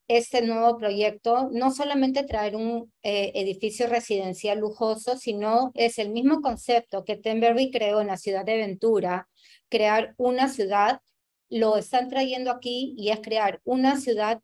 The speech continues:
dentro de la ciudad. ¿Qué quiere decir eso? Que ustedes van a tener todo lo que ustedes necesiten, sea para inversión, o sea para vivir, o sea casa de vacaciones,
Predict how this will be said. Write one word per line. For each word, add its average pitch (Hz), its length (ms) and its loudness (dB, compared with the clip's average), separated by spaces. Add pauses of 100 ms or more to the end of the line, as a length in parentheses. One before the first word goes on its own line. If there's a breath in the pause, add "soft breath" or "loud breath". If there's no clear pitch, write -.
dentro 240 540 0
de 247 100 2
la 220 140 0
ciudad. 185 400 -4 (760)
¿Qué 277 200 4
quiere 285 240 2
decir 247 360 0
eso? 240 460 0
Que 226 320 0
ustedes 240 380 -2
van 254 180 2
a 262 80 2
tener 214 360 -4 (100)
todo 254 240 4
lo 294 160 2
que 233 80 -4
ustedes 233 280 2
necesiten, 220 640 -4
sea 214 300 -2
para 233 160 2
inversión, 202 680 -2
o 185 60 -6
sea 214 320 -4
para 208 320 0
vivir, 190 580 -2 (220)
o 208 140 -4
sea 220 320 -2
casa 233 320 -2
de 254 100 -2
vacaciones, 233 840 0